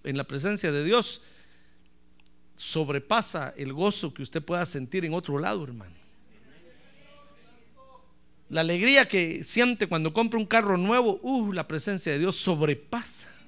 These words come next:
Por eso se, tal vez se ha dado cuenta usted que ahora nada del mundo nos satisface, hermano. Usted compra un carro nuevo,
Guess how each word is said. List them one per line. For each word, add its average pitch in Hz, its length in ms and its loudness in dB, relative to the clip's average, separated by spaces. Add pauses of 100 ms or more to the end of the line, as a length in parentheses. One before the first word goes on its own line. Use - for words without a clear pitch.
(1500)
Por 220 160 2
eso 285 160 0
se, 262 160 2
tal 226 180 4
vez 262 80 0
se 277 60 4
ha 277 40 6
dado 269 120 4
cuenta 262 200 -2
usted 247 200 -2
que 226 80 -4
ahora 240 320 0 (340)
nada 226 380 2
del 175 140 2
mundo 233 280 -2
nos 190 140 -4
satisface, 175 640 -8
hermano. 143 260 -14 (800)
Usted 160 200 -2
compra 277 260 0
un 262 80 -4
carro 262 260 2
nuevo, 247 380 2